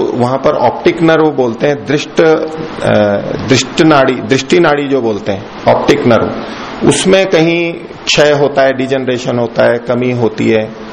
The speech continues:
वो कारण। ऐसे रचनागत कुछ न्यूनताएं पीछे की अंदर की होती हैं,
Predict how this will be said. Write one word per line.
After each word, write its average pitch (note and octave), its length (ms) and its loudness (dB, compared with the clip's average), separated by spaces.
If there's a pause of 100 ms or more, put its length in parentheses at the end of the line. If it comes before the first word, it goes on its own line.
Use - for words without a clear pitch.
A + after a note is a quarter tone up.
(300)
वो C3 100 4
कारण। A#2 360 2 (180)
ऐसे E3+ 500 2 (300)
रचनागत F3+ 600 2
कुछ E3 240 0
न्यूनताएं C#3 440 0
पीछे D#3 400 -2
की E3+ 160 0
अंदर C3 280 0
की C3+ 140 -2
होती B2 300 0
हैं, F3 180 0